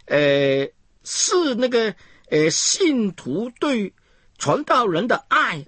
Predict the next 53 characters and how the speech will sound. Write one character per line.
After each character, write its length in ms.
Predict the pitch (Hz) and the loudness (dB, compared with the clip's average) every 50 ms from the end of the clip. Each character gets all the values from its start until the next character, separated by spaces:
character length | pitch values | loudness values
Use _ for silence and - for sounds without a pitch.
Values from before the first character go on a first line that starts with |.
| _ _ | _ _
而 200 | 113 120 175 214 | -2 -2 -2 -2
产 260 | - - 98 85 73 | -4 -6 -6 -6 -4
生 260 | - - 165 147 127 | -4 -2 0 0 0
的。 140 | 110 98 - _ | -2 -4 -8 _
那 100 | - 339 | -10 -10
他 160 | 339 - 330 359 | -4 -2 -2 0
们 180 | 302 302 330 - - | 0 -2 -2 -6 -6
感 200 | - - 147 277 | -4 -2 -2 0
觉 160 | - 175 233 | 0 0 0
怎 140 | 254 - 131 | 0 0 -2
么 120 | 123 170 269 | 0 0 0
样 200 | 277 247 233 226 | 0 0 0 0
呢？ 140 | 226 202 - _ _ - - - - - _ | -4 -6 -8 _ _ -20 -20 -20 -20 -18 _
就 120 | - 349 285 | -2 -2 0
是 180 | - 269 240 - - - - - _ _ | 0 -2 -2 -4 -8 -16 -20 -20 _ _
别 360 | - 170 165 190 240 277 302 | 0 2 4 4 4 4 2
人 440 | 302 254 208 170 151 160 202 254 285 - _ | 2 2 0 0 0 0 0 -2 -6 -8 _
对 240 | - 277 240 214 190 | -2 0 0 2 0
你 140 | 143 117 113 | -2 -4 -2
的 140 | 110 147 131 | -2 -2 -4
地 420 | - _ _ - 220 196 165 156 139 | -4 _ _ -6 -4 -4 -2 -4 -4
位， 280 | - 190 170 113 - - _ _ _ _ _ _ - - - _ _ _ | -2 0 0 0 -2 -8 _ _ _ _ _ _ -20 -20 -20 _ _ _
别 180 | - 180 240 311 359 339 | 0 2 2 2 0 0
人 320 | 311 226 190 196 254 285 | 0 0 0 0 0 -2
对 240 | 269 - 294 277 254 | -2 -2 -2 0 0
你 160 | 202 156 143 | 0 -2 -4
的 280 | 139 160 170 160 156 175 | -2 0 0 2 0 0
侍 420 | - - - - 302 294 262 240 | -2 -4 -4 -4 -2 -4 -4 -4
奉， 240 | 196 320 294 226 196 | -2 -2 0 0 -2
多 400 | - - - 370 359 339 370 359 | -2 -2 0 0 2 2 2 0
年 280 | 302 196 151 160 202 262 | 0 2 2 2 2 0
的 80 | 226 | 0
侍 240 | 190 - - 247 240 | -2 -2 -4 -6 -6
奉 180 | 202 202 214 202 | -4 -4 -4 -4
的 80 | 165 | -4
经 300 | 151 - 220 220 202 185 | -4 -4 -4 -4 -2 -2
历， 180 | 196 208 - - _ _ _ - - - | -2 -4 -4 -6 _ _ _ -20 -20 -10
甚 280 | - - - 440 381 359 | -4 -2 0 0 0 -2
至 140 | - 370 370 | -2 -2 -2
是 260 | - 359 311 262 - | 0 -2 -4 -4 -6
现 220 | - - - 220 214 | -8 -4 -2 -2 0
在 140 | 220 185 160 | 0 0 -2
卢 200 | - 131 160 208 | -2 -4 -2 0
文 160 | 175 156 180 | 0 0 0
老 220 | 143 98 90 95 | -2 -4 -4 -4
了， 240 | 110 120 127 175 - - - - _ _ | -4 -4 -6 -6 -10 -16 -20 -20 _ _
别 180 | - 277 370 359 | 0 0 2 2
人 140 | 349 359 320 | 0 -2 0
对 200 | - 359 349 269 | 0 0 0 0
你 120 | 208 190 | 0 0
的 100 | 185 226 | -2 -2
年 540 | 208 190 180 180 190 226 277 320 330 302 214 | 0 2 2 2 2 2 0 -2 -2 0 0
龄， 260 | 143 135 180 285 311 | 0 0 0 -2 -6